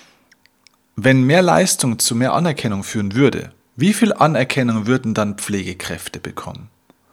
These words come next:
Wie viel Anerkennung würden dann introvertierte, ganz stille Mitarbeiter in Unternehmen bekommen, von denen man gar nicht so viel mitkriegt, die aber einen riesigen Job machen und erst wenn sie mal krank sind oder das Unternehmen verlassen haben, merkt man, meine Güte, was hat die Person alles gemacht?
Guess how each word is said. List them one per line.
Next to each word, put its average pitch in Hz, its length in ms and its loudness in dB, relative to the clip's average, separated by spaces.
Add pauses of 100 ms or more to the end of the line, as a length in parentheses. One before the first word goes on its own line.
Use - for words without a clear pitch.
(300)
Wie 208 160 6
viel 220 180 6
Anerkennung 117 800 0
würden 120 320 0
dann 98 360 0 (460)
introvertierte, 117 840 0
ganz 180 220 -2
stille 135 320 0
Mitarbeiter 104 840 -4
in 104 140 -8
Unternehmen 104 480 -6
bekommen, 98 340 -6
von 127 160 -6
denen 190 140 -4
man 170 80 -4
gar 139 120 -4
nicht 151 140 -4
so - 80 -8
viel 113 180 -4
mitkriegt, 123 400 -4
die 143 40 2
aber 147 100 4
einen 175 140 2
riesigen 185 640 4
Job 143 260 4
machen 110 300 0
und 110 100 0
erst - 240 -4
wenn 98 80 -4
sie 95 100 -8
mal 92 140 -6
krank 190 320 2
sind 226 220 -2
oder 165 140 0
das 151 100 -2
Unternehmen 127 400 0
verlassen 95 440 -2
haben, 101 200 -2 (520)
merkt 98 280 -8
man, 92 120 -10
meine 120 360 -6
Güte, - 320 -10
was - 180 -10
hat - 140 -12
die - 40 -8
Person 92 380 -10
alles 92 320 -8
gemacht? - 540 -12